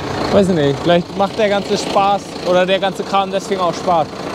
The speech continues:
Kleine Info noch, der Trecker, es wurde auch schon, äh, gesagt,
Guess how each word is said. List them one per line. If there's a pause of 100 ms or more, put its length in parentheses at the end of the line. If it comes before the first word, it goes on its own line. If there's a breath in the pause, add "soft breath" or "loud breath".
(120)
Kleine
Info
noch,
der
Trecker, (520)
es
wurde
auch
schon, (100)
äh,
gesagt,